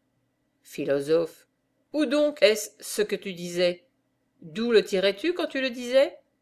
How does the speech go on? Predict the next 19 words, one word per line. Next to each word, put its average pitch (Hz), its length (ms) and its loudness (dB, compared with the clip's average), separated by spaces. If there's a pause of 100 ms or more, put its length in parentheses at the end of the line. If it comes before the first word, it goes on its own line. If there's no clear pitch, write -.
(640)
Cela 202 380 4
était 208 180 4
sur 208 180 -2
tes 220 140 0
lèvres, 226 360 2 (100)
et 175 80 -4
rien 170 240 -4
de 180 100 -2
plus. 202 440 -8 (580)
Pourquoi 302 340 -2
déshonorer 196 540 2
des 185 100 4
ressources 175 520 -2
que 190 120 -10
tu 190 140 -10
n'as 180 120 -2
pas 185 140 0
su 196 240 -8
t'approprier ? 175 800 -4